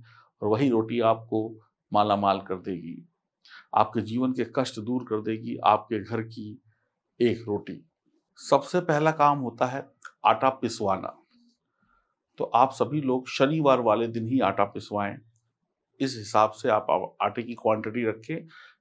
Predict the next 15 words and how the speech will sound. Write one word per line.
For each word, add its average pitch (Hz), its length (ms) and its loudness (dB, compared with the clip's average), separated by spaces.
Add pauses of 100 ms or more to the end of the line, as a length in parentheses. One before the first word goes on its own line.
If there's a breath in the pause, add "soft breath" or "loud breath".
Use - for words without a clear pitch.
कि 120 100 0
आप 110 80 0
शनिवार 127 480 2
को 113 120 -8
ही 113 80 -4
आटा 104 220 0
लेकर 107 340 -4
आएं, 117 260 -4 (840)
चाहे 104 200 0
वो 107 340 -2 (120)
गेहूं 110 320 0
पिसवाएं 127 400 -2
जाके 123 280 -4
चक्की 131 320 -8
पर 180 300 -4